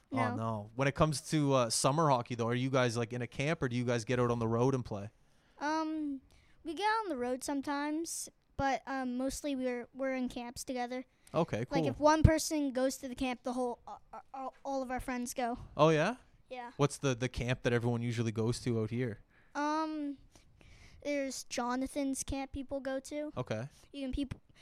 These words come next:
Speaker 2: you can see people wearing his hats.
Speaker 1: Okay. Well, that's cool. O-, outside of hockey, what are some of the other interests that you have?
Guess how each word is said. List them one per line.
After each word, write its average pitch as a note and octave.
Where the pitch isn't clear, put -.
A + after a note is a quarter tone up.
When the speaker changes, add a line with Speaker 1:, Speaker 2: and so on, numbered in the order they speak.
Speaker 2:
you C#4
can C4+
see C#4
people B3+
wearing B3
his B3+
hats. -
Speaker 1:
Okay. D3+
Well, B2
that's F3
cool. C3
O-, D3+
outside D3+
of C#3
hockey, C3
what A#2+
are B2+
some B2+
of A#2
the A#2+
other A2+
interests A#2+
that G#2+
you G2+
have? G2+